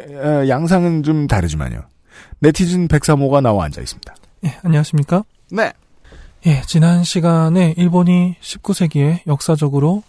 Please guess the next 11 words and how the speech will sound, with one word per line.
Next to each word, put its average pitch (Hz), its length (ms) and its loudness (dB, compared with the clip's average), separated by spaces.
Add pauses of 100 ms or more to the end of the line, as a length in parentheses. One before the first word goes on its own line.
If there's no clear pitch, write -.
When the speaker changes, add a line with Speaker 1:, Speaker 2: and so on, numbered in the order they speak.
(120)
Speaker 2:
그 135 440 -2
문명 175 360 4
국가로 196 340 2
다가가는 151 480 2
과정에서 139 520 0
사법부가, 190 840 2 (680)
사법부의 214 460 2
독립을 170 640 2 (220)
완고하게 185 580 2
지킨 160 520 -2
것이 175 560 -2